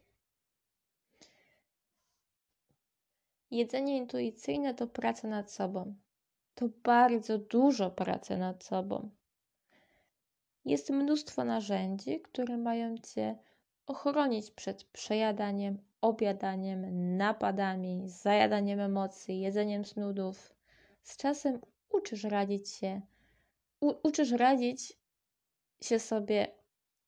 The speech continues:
ze swoim ciałem. Tylko to wymaga przeczytania instrukcji obsługi swojego ciała. Jeżeli chcesz dowiedzieć się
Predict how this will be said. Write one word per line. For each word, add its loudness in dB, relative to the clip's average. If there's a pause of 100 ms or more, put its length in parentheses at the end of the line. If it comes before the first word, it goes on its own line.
ze 2
swoim 0
ciałem. -2 (380)
Tylko 0
to -2
wymaga -2 (640)
przeczytania 0 (120)
instrukcji -6 (500)
obsługi -8 (680)
swojego 0
ciała. -2 (1500)
Jeżeli 4
chcesz -2
dowiedzieć -2
się -6